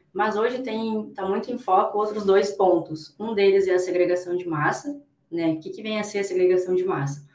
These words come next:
É eu pegar o meu R P P S e dividir ele em dois peque-, dois pequenos grupos, né? Um que eu vou chamar de fundo financeiro ou, ou fundo em repartição, em que eu vou pegar os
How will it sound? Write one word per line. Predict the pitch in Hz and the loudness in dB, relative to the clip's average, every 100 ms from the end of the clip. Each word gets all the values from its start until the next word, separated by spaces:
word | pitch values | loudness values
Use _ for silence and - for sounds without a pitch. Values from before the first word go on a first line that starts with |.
| _ _ _ _ | _ _ _ _
É | 170 | -2
eu | 180 | 0
pegar | 196 175 190 | 2 2 0
o | |
meu | 262 233 | 0 -2
R | 220 | -2
P | 214 208 | -4 -6
P | 208 | -4
S | 180 180 226 - | 0 0 -2 -2
e | 285 226 | -2 -2
dividir | 202 202 196 190 226 | -6 -6 -6 -2 -2
ele | 220 262 269 262 | 0 0 0 0
em | 233 226 | -6 -8
dois | 196 208 262 | 0 0 0
peque-, | - 269 185 | -6 -8 -2
dois | 196 226 - - _ | 0 0 -2 -14 _
pequenos | - 220 220 | -6 -4 0
grupos, | 185 156 - - - _ _ | 4 4 4 -4 -10 _ _
né? | 165 170 | -10 -2
Um | 185 | 0
que | 196 | 0
eu | 196 | 0
vou | 190 | -2
chamar | 190 185 180 | -2 0 2
de | 180 | 2
fundo | - 185 180 | 4 4 4
financeiro | 185 180 175 - 175 254 214 | 4 4 4 0 2 4 6
ou, | 180 156 165 | 4 2 0
ou | 151 | -4
fundo | 175 175 | -2 -2
em | |
repartição, | 180 175 160 - 165 180 285 - - _ _ - | -2 -2 -4 -6 -2 0 0 -4 -14 _ _ -6
em | 180 | 0
que | |
eu | 180 | 2
vou | 190 | 2
pegar | 190 185 180 | 2 4 4
os | 180 180 - | 4 0 -12